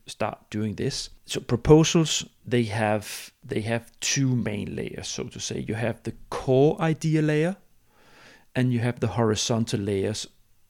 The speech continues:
of other things surrounding the core, uh,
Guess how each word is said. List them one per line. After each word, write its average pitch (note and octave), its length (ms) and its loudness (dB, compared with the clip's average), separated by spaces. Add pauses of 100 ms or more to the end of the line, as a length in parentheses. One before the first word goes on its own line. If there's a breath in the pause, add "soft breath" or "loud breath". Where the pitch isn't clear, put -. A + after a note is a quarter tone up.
(380)
of - 420 -6 (200)
other A#2+ 220 2
things C#3 380 -4
surrounding B2 1080 -4
the G#2+ 80 -6
core, B2 480 -4 (800)
uh, - 420 0